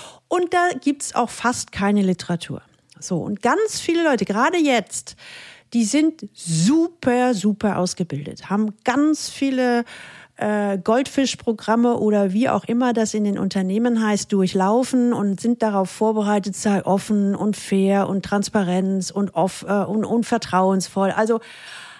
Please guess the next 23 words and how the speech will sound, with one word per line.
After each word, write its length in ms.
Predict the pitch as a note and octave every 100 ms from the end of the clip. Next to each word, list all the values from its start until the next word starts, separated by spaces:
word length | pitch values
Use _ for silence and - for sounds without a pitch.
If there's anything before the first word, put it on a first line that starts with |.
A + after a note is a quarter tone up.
| -
alles, 380 | F3+ A#3+ E4 C#4
was 200 | B3+ B3+
natürlich 580 | B3+ A#3+ B3+ C4 B3+ - - - _ _
für 260 | - B3+
die 80 | B3
moderne 500 | A#3 A3 G#3+ G#3+ A#3+
Führungskraft 640 | - A3+ G#3+ G3 G#3 G3+ F3
auch 140 | E3
gilt. 320 | D#4+ G4+ A4 - - -
Und 240 | B3+ D4 C4+
genau 800 | C4 C#4+ F#4 G4 F#4+ F#4+ F#4+ G4
so 800 | D4 F#3 - C#4+ D4+ D4+ D4+ D4+ C4+
gehen 200 | A#3+ B3
sie 100 | A#3+
ins 140 | A3 -
Top-Management. 640 | E3 - - - - - - - _ _ _ _ _ - -
Und 420 | C4 D#4 G4 -
haben 300 | A#3+ A#3 A#3
sehr 260 | G3+ C#4 F#4
häufig 400 | D4+ D4 D4 C#4+
dann 200 | C4 A#3
die 120 | G#3+
Einstellung, 600 | F2 F#3+ A3 - D#4+ F#4+